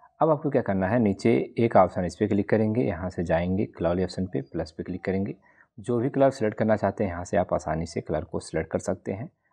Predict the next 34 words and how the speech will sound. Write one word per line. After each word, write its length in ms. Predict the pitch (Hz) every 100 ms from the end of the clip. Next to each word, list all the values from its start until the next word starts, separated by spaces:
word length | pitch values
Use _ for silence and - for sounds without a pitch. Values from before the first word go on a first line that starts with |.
| _
और 120 | 147
यहाँ 160 | 139 117
से 160 | 120 95
ओके 120 | 85
कर 140 | 80
सकते 280 | - 80 78
हैं। 140 | - - _ _ _ _ _ 123
उसके 180 | -
नीचे 220 | 147 143 143
जाएंगे 340 | 135 135 135
तो 100 | 135
आपको 340 | 123 123 135 110
एबी 200 | 101 104
फॉन्ट 240 | 104 101
मिलता 260 | 98 95 98
है, 100 | 98
तो 80 |
एबी 160 | 92 92
फॉन्ट 220 | 92 92
से 80 | 95
जाके 260 | 90 92 90
इसका 240 | - 85 -
फॉन्ट 360 | - 90 92 -
रख 140 | 85 -
सकते 320 | 82 - 87
हैं, 220 | 85 90
मॉई 180 | 87 82
फॉन्ट 260 | - 87 87
मिलता 260 | 85 82
है, 160 | 82 78
यूनिकोड 400 | 78 80 - 85
यूज़ 160 | 85 -
करते 260 | 82 -
हैं, 160 | 82